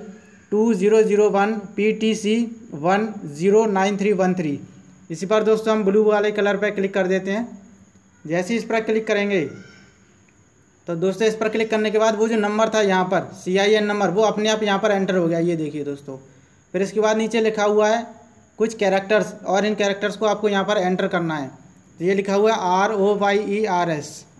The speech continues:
आर ओ वाई ई आर एस, ये यहाँ पर हमने डाल दिया और इसको submit कर दिया।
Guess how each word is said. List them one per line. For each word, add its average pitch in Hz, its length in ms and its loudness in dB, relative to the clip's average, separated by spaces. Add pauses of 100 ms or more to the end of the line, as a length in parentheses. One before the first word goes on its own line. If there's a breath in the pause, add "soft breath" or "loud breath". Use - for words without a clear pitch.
आर 180 480 0
ओ 175 400 -2
वाई 165 280 -2
ई 185 480 -4
आर 165 340 -4
एस, 143 260 -8 (540 soft breath)
ये 170 160 -2
यहाँ 185 180 2
पर 196 140 0
हमने 196 220 0
डाल 185 180 2
दिया 208 180 0
और 202 60 0
इसको 214 220 -4
submit 196 340 0
कर 175 160 -2
दिया। 143 280 -8